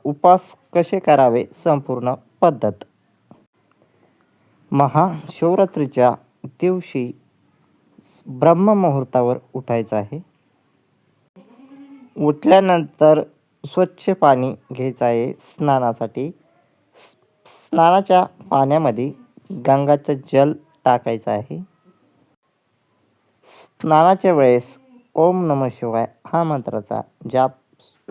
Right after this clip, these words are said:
म्हणायचा आहे. स्नान झाल्यानंतर, तुमचं स्नान झाल्याच्या नंतर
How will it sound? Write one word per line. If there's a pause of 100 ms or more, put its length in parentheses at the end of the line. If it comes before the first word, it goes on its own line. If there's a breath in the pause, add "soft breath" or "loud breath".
(1000)
म्हणायचा
आहे. (1700)
स्नान
झाल्यानंतर, (180)
तुमचं
स्नान
झाल्याच्या
नंतर